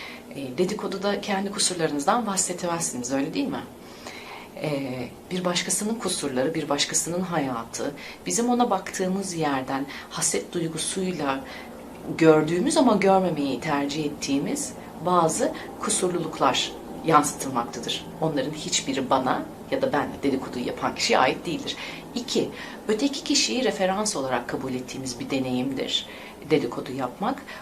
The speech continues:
O bizim hayatımızdaki referans noktası olduğumuzda bizim için de hayatımızda kendi koordinatlarımızı belirlemek kolaylaşır. Yani, "Ha bak, şunun kızı şunu şunu yapmış, aman hiç de matah değil,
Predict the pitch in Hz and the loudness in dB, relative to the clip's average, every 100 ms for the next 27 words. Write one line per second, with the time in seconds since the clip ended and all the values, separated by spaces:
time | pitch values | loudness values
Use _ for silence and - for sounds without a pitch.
0 | - 247 254 262 254 247 220 - 226 208 | -2 0 2 2 4 4 4 0 -2 -4
1 | 208 175 180 220 254 285 151 - 175 - | -2 -2 0 2 2 0 -4 -6 -4 -2
2 | - 131 127 127 120 123 - 262 311 - | 0 0 0 -4 -4 -4 -2 -2 -4 -10
3 | - 214 302 254 - - 139 139 269 320 | -4 0 2 4 2 0 -2 -2 -2 -4
4 | - - - 196 190 185 190 185 180 262 | -10 -16 -4 0 2 0 0 0 0 0
5 | 277 - 202 185 220 - 190 175 165 147 | 0 0 0 2 -2 2 6 6 4 -2
6 | 139 - 135 123 120 139 233 277 170 185 | -2 -2 -2 -2 -4 -2 0 0 2 0
7 | 156 143 175 240 - - - - 180 180 | 2 0 0 -2 -6 -14 -10 -2 0 2
8 | 170 170 - 160 - - - - - - | 0 0 0 0 -4 -10 -16 -18 -16 -14
9 | - 185 175 185 294 277 226 214 208 - | 4 4 6 4 6 6 8 6 4 -2
10 | - - 226 269 285 233 180 220 220 226 | -6 -2 2 2 2 2 2 2 0 0
11 | 226 240 247 185 - 135 135 - - - | 0 2 2 0 0 0 2 0 -2 -8
12 | - 220 233 233 233 233 - - 302 302 | -2 2 4 6 4 0 -8 -6 0 2
13 | - 208 196 202 196 - 196 160 147 | 2 0 0 0 0 -2 -4 -4 -6